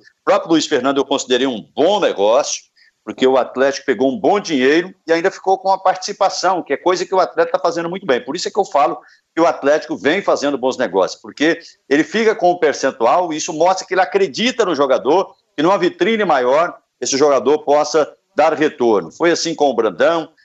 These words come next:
com outros jogadores também. Então, o Atlético tem feito bons negócios. O próprio Zé Roberto, quando saiu, depois retornou. O Jorginho, quando foi. O Fábio Lima,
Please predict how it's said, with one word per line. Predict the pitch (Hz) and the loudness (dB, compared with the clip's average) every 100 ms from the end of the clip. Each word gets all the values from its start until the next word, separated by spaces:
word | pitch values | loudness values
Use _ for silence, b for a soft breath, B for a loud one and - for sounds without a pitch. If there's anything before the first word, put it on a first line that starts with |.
| _ | _
com | - 180 | -2 2
outros | 180 202 185 165 | 2 2 0 0
jogadores | 165 151 110 143 151 151 | 2 0 0 0 0 -2
também. | 170 143 104 85 87 | -2 0 -2 -4 -6
Então, | - 156 175 | -2 0 0
o | |
Atlético | 160 - 143 160 175 165 b b - | -2 0 0 0 -4 -8 b b -4
tem | 151 | -2
feito | 151 160 160 | 0 -2 -2
bons | 113 143 165 | -2 0 0
negócios. | 156 120 110 98 - - | -2 0 2 2 -2 -12
O | |
próprio | 117 208 220 139 | 0 0 0 0
Zé | 160 | 2
Roberto, | 143 120 143 131 - | 2 2 0 0 -4
quando | 131 - | -4 0
saiu, | 107 113 135 | 0 0 -2
depois | 117 - 131 98 | -2 0 0 0
retornou. | 113 113 98 95 131 139 117 b _ | -4 -2 -2 2 2 0 -6 b _
O | 131 | -2
Jorginho, | 156 165 135 - 175 165 | 2 2 0 -2 -2 -2
quando | - 131 110 | -2 -2 -4
foi. | - 131 160 156 B B | 0 2 2 0 B B
O | 160 | -4
Fábio | 156 - 220 254 254 214 170 | -4 0 2 2 0 -2 -2
Lima, | 160 226 208 147 107 82 | -2 -2 0 0 0 -2